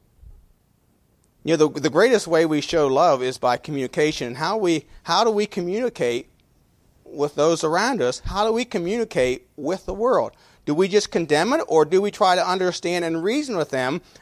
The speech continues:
about the love of God for sinners? You know, Jesus, the, the, one of the things they accused Jesus of was he ate with publicans and sinners. "This man eats with publicans and sinners," and they condemned him for it. Now,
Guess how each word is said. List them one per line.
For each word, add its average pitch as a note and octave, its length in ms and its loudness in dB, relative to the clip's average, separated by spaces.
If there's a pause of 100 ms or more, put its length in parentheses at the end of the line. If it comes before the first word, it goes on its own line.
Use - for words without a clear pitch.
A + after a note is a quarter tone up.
(140)
about F#3+ 420 2
the F3+ 100 0
love G#3 300 2
of G#3+ 140 -2
God B3+ 360 4
for A#3 120 -2
sinners? - 640 -8 (1800)
You F3+ 80 2
know, F3+ 40 6
Jesus, D4+ 340 2
the, F#3+ 120 2
the, F#3+ 300 2
one C4+ 160 0
of C#4 100 -2
the A#3 40 2
things B3 140 2
they G#3 80 4
accused G3 380 -2
Jesus A3+ 340 -2
of D3+ 320 4 (180)
was E3+ 160 2
he G#3 200 0
ate G#3+ 320 4
with F#3 240 0
publicans D4 500 2
and E4 160 0
sinners. D3+ 320 0
"This A3 260 0
man B3 280 2
eats C#4 260 2
with A3+ 220 2
publicans F4+ 540 0
and E4+ 140 0
sinners," A3 460 0
and D3+ 100 -6
they F#3+ 80 2
condemned C4+ 520 0
him B3 120 -4
for A#2+ 300 0
it. - 80 -12 (1400)
Now, D#3 240 -4